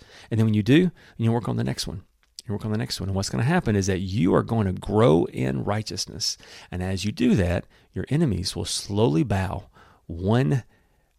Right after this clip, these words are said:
at a time until Jesus is Lord of all. And that's the goal, right? Let's pray together and we'll be done for today. Father, thank you so much that you are for us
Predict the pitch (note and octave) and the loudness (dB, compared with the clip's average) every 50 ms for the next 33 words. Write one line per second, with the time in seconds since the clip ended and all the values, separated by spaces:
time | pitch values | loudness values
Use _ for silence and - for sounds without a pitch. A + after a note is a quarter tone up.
0 | _ - - A2 A2 A2 - - E2+ F2 D#2+ D#2 E2 F#2 G2 F#2 - _ _ _ | _ -4 -2 0 0 0 0 -2 -2 -2 -2 -2 -2 -4 -6 -8 -10 _ _ _
1 | _ - G#2 F#2 - - G#2 G2 F2 - - G#2 A2+ A2+ - - - - - - | _ -6 -6 -4 -2 -2 -2 -2 -2 -2 -2 -2 -2 -2 -4 -4 -4 -2 -2 -4
2 | - - - - F#2+ F2+ F#2 F2+ F2+ F#2+ G#2 A#2+ G#2+ F2+ E2+ F#2 F2 - - _ | -4 -6 -6 -4 -4 -4 -4 -4 -2 0 0 2 2 0 -2 -4 -8 -12 -16 _
3 | _ _ _ - F2 F2 G2+ A2 F2+ - - _ _ _ _ - F2+ F2 G#2 A2 | _ _ _ -6 -2 0 0 -2 -2 -4 -10 _ _ _ _ -6 -4 -4 -2 -2
4 | - - - F2 - G2 G2 - - _ - - F#2+ G#2+ - _ _ _ _ _ | -4 -4 -4 -6 -4 -4 -6 -6 -8 _ -10 -8 -8 -8 -8 _ _ _ _ _
5 | - - - - - A2+ - - - A2 G2 F2+ F2 F2+ F2 F#2 F2 - - G2 | -18 -18 -12 -6 -4 -4 -2 0 0 -2 -2 -2 -4 -4 -4 -6 -8 -8 -6 -6
6 | F#2+ F2 F2+ E2 E2+ E2+ E2 D#2+ - - E2+ E2+ E2+ E2 E2 - - - - B2 | -4 -4 -4 -4 -4 -6 -6 -8 -10 -8 -8 -8 -6 -8 -10 -10 -14 -4 -2 0
7 | A#2+ G#2+ G2+ - - B2+ - - G2+ - - G2+ F2 F#2+ - - - - _ _ | 0 0 -2 -4 -6 -6 -6 -6 -6 -6 -4 -4 -6 -6 -10 -12 -16 -18 _ _
8 | _ _ _ _ _ _ - G#2 G2 A#2+ - - - - G#2+ G2+ G2 G2 G#2 - | _ _ _ _ _ _ -6 -4 -4 -2 -2 -4 -4 -6 -6 -6 -6 -6 -6 -8
9 | - - - | -8 -10 -6